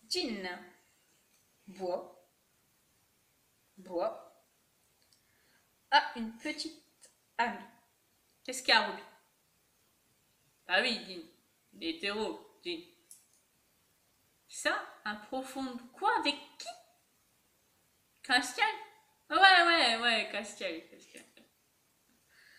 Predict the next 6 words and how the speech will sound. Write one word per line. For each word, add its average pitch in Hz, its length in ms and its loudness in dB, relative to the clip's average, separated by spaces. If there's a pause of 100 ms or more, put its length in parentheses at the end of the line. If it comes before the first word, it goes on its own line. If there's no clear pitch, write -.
(640)
Alors, 208 540 -2 (840)
notre 262 280 -8 (100)
troisième 311 560 0
et 262 60 -2
dernier 262 400 -4
personnage, 339 920 -8